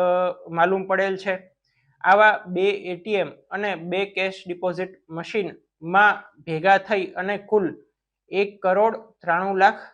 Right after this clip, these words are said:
પંચાવન હજાર ત્રણસો રૂપિયાનો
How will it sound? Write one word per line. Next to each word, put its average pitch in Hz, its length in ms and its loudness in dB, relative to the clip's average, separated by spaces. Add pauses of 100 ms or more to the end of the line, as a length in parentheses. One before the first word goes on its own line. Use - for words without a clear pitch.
(200)
પંચાવન 185 500 0
હજાર 180 240 0
ત્રણસો 180 540 -4
રૂપિયાનો 185 1000 0